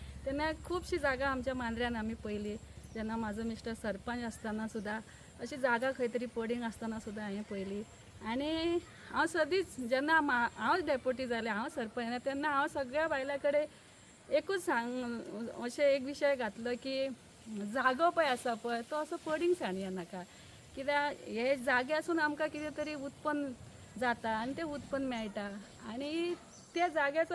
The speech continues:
खंय तरी उपयोग करया. पूण, अ, खूब कडेन सांगलें, पूण खंय म्हाका तसो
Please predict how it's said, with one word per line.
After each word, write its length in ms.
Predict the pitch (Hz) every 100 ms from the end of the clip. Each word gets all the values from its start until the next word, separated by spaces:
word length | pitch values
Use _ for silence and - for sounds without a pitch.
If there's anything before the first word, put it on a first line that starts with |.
| 339
खंय 100 | 320 302
तरी 100 | 311
उपयोग 380 | 294 - 247 233 -
करया. 280 | 180 175 175 - - - - -
पूण, 140 | 339
अ, 300 | 339 330 320 302 262
खूब 180 | - 370
कडेन 240 | 349 320 330
सांगलें, 560 | 311 233 254 277 277
पूण 220 | 277 285 285
खंय 160 | 277 269
म्हाका 280 | 269 247 269 269
तसो 200 | 269